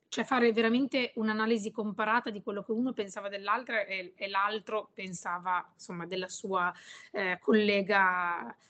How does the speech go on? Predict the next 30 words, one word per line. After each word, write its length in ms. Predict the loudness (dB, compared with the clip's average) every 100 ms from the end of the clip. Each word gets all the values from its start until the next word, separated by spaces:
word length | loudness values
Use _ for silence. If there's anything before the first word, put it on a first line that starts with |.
| _ -8
eh, 220 | -4 2
londinese. 840 | 4 4 4 4 2 -4 -6 -8 -8
Stavano 480 | -4 6 6 6 4
anche 260 | 4 2
in 160 | 2 4
due 160 | 4
posti 360 | 4 -4 -4 -8
completamente 580 | -6 -8 -6 -6 -6 -8
diversi, 500 | 0 2 2 -2 -10
cioè 140 | -8
Woolf 360 | -4 -4 -4 -6
stava 360 | -6 -4 2 2
a 60 |
Londra 640 | 4 2 0 2 6 6 6
ed 160 | -2
era, 320 | -2 0 -2 -4 -18 _ _ -8
come 180 | -4
dire, 320 | 0 0 0 -6
certamente 760 | -10 -8 -6 0 0 2 -2 -2 -16 _ -6
eccentrica, 1120 | -6 -6 4 6 8 4 0 -4 0 0 0 -4 -18
volutamente 1000 | -6 -2 -2 0 4 6 4 2 -2 -6
eccentrica 880 | -6 -8 0 0 0 -4 -10 -8 -8
rispetto 840 | -8 -10 2 2 2 _ -2 0
a 220 | 4 2
tutta 240 | 0 -8 -4
una 140 | -4
serie 260 | -2 -2 -2
di 80 | -2
ambienti 920 | -8 -2 0 -2 -10 -2 2 2 -2
che 160 | -14